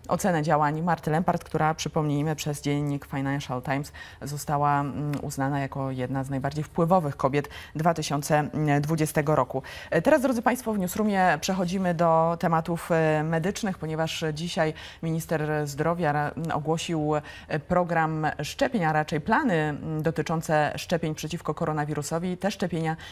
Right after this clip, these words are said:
mają się odbywać już na początku przyszłego roku. O tym, czy to jest realny plan i przede wszystkim, e, czy to się uda, porozmawiam z doktorem Pawłem Grzesiowskim, pediatrą, immunologiem, ekspertem Naczelnej Rady Lekarskiej. Dzień dobry, panie doktorze.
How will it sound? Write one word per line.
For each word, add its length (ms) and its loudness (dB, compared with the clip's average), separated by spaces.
mają 200 2
się 160 -2
odbywać 440 0
już 120 -6
na 80 0
początku 420 -6
przyszłego 440 -4
roku. 240 0
O 60 2
tym, 140 -2
czy 100 -4
to 80 -2
jest 200 0
realny 440 4
plan 340 0
i 80 -4
przede 300 2
wszystkim, 420 -4
e, 160 2
czy 140 -2
to 120 4
się 240 2
uda, 260 2
porozmawiam 520 -2
z 40 -4
doktorem 360 0
Pawłem 280 2
Grzesiowskim, 520 -2
pediatrą, 480 0
immunologiem, 640 0
ekspertem 540 -2
Naczelnej 480 2
Rady 300 2
Lekarskiej. 500 -2
Dzień 160 0
dobry, 220 4
panie 200 4
doktorze. 380 0